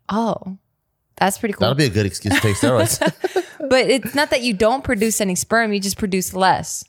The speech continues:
Speaker 2: Well, I guess a lot of people, it's common where if they're on steroids, they, it's hard to conceive. So they actually have to come off of it to conceive.
Speaker 1: Oh,
Speaker 2: It's pretty common, yeah.
Speaker 1: shit.
Speaker 2: So something about it stops sperm production.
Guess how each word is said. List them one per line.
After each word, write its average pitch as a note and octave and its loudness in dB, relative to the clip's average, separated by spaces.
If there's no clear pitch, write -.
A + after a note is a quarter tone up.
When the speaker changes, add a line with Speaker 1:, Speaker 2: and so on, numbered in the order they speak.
Speaker 2:
Well, A2+ 4
I A2+ 2
guess C3 0
a A2 2
lot A2 2
of G#2+ 0
people, A2 -2
it's - -2
common A#2 -2
where F2+ 0
if - -4
they're G2+ 0
on F#2+ 0
steroids, A2+ 0
they, F#2 4
it's F#2+ -2
hard G#2 -2
to - -6
conceive. G#2+ 0
So A2+ 0
they G2 2
actually G2+ 0
have - -6
to - -8
come F#2+ 0
off G2+ 0
of D#2+ -2
it D2+ -2
to A2 -2
conceive. - -2
Speaker 1:
Oh, G#3+ -8
Speaker 2:
It's - -6
pretty A#2+ 2
common, G2+ 0
yeah. D#2+ -2
Speaker 1:
shit. D#4+ -8
Speaker 2:
So - -2
something C3 0
about A#2 0
it F#2+ 2
stops - -4
sperm G2+ 0
production. D#2 -4